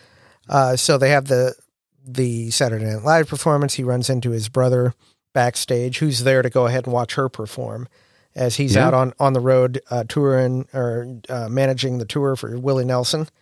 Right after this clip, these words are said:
Speaker 1: And
Speaker 2: Yeah.
Speaker 1: he mentions in there. And
Speaker 2: There's an interesting connection between that
Speaker 1: Uh, yeah,
Speaker 2: with, uh,
Speaker 1: Lucas Nelson.
Speaker 2: Yeah,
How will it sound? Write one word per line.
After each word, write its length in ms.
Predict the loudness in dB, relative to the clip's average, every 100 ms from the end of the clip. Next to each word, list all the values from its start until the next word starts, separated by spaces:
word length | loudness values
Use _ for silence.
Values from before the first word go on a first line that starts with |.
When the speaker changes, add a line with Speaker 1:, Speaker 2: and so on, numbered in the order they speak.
| _ _ _ _ _ 0
Speaker 1:
And 120 | 4
Speaker 2:
Yeah. 300 | 4 4 2
Speaker 1:
he 100 | 2
mentions 440 | 2 2 0 -2
in 120 | -2
there. 300 | 0 0 0 -4 _ -20 -20 _
And 240 | 0 2 4
Speaker 2:
There's 140 | 4
an 80 | 4
interesting 480 | 2 0 -2 -2 -2
connection 400 | -2 -2 -2 -4
between 300 | -4 -4 -2
that 200 | -4 -6 _
Speaker 1:
Uh, 80 | -12 2
yeah, 240 | 2 2
Speaker 2:
with, 120 | 2 2
uh, 40 |
Speaker 1:
Lucas 260 | 4 2 0
Nelson. 340 | -2 -2 -8 -16 _ _ _ -16 -4
Speaker 2:
Yeah, 220 | 0